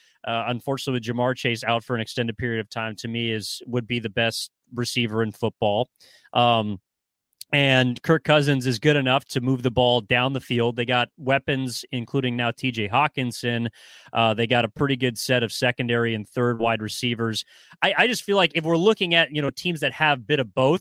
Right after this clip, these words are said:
even though I, I do agree that the Niners style of play is one that travels better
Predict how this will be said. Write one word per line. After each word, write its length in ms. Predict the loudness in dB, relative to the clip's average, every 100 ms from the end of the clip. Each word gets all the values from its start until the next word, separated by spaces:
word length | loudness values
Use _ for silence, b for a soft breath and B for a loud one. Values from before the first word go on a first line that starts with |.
| _
even 240 | -4 -2 2
though 120 | 4
I, 140 | 2 0
I 60 | -4
do 260 | -2 -2
agree 460 | -2 -6 -4 -4 -2
that 280 | 0 0 0
the 60 | -2
Niners 420 | 0 -2 -2 -4
style 340 | -4 -2 -2
of 80 | -2 -4
play 260 | -2 0
is 160 | 0 0
one 320 | 0 0 0
that 260 | 2 2 0 b b b b _ _ _ _ -10
travels 760 | -8 -2 2 4 4 4 0
better 540 | 2 4 6 4 0